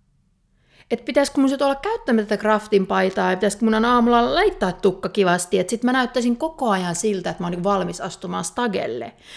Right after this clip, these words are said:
Koska silloinhan mä nää-, silloinhan se on niinku transparentti, silloin se on aito. What you see is what you get.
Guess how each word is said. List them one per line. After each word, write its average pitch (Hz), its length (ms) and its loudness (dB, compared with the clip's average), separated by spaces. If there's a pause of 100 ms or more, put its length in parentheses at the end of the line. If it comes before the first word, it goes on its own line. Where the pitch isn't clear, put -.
(160)
Koska 220 260 0
silloinhan 220 580 2
mä 180 460 0 (760)
nää-, 240 280 6
silloinhan 294 400 4
se 214 80 2
on 208 100 4
niinku 208 200 0
transparentti, 208 1000 -2
silloin 330 220 -2
se 254 60 0
on 220 160 -2
aito. 170 540 0 (1800)
What 247 140 0
you 240 60 0
see 311 220 2
is 247 140 -2
what 220 220 -2
you 220 100 0
get. 180 420 2